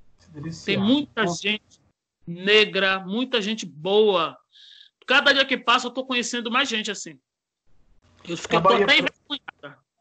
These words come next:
Speaker 2: assim.
Speaker 1: Da Bahia, por exemplo, qual escritor ou escritora você recomendaria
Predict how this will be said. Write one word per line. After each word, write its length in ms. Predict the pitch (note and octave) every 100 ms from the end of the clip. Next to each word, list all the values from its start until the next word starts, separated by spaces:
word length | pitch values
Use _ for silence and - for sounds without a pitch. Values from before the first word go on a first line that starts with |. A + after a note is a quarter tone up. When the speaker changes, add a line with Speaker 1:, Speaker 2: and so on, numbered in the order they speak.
| -
Speaker 2:
assim. 260 | D#3 - D3
Speaker 1:
Da 120 | E3
Bahia, 280 | F3 F#3+ G3
por 140 | G3 F3+
exemplo, 480 | D#3+ D#3+ D3+ C3 - _ -
qual 180 | - F#3+
escritor 440 | F3+ - E3+ F3 E3+
ou 40 |
escritora 460 | D#3+ - C#3 E3 D#3+
você 240 | C#3+ C3+
recomendaria 760 | D3 C#3+ D3 C#3+ C3 C3+ B2